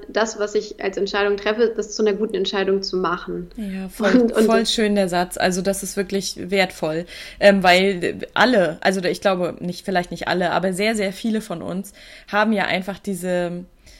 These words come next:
Speaker 2: ja, diese Veranlagung, ähm, einfach aus, aus Angst ja auch, ähm, Dinge nicht zu tun, weil sie eben glauben, dass es sicherlich schief gehen könnte, so, ne? Und, ähm,
Speaker 1: Ja.
Speaker 2: wenn man dann erstmal den Entschluss fasst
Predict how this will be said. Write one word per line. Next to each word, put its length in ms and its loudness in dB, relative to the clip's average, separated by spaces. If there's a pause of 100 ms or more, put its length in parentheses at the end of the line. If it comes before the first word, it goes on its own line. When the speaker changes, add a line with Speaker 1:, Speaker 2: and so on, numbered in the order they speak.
(360)
Speaker 2:
ja, 240 0
diese 260 -2
Veranlagung, 1040 0
ähm, 320 0
einfach 320 0
aus, 320 -2
aus 300 -6
Angst 420 -2
ja 180 -4
auch, 260 -4 (300)
ähm, 280 2
Dinge 200 2
nicht 220 -2
zu 100 -6
tun, 480 -4 (360)
weil 240 0
sie 140 -4
eben 200 -2
glauben, 560 0 (220)
dass 200 0
es 260 -4 (220)
sicherlich 440 -4
schief 220 -4
gehen 200 -6
könnte, 380 -10
so, 220 -10
ne? 260 -4
Und, 360 -6
ähm, 180 -6
Speaker 1:
Ja. 280 -2 (140)
Speaker 2:
wenn 100 0
man 140 0
dann 160 0
erstmal 680 -4
den 220 -6
Entschluss 380 -8
fasst 440 -4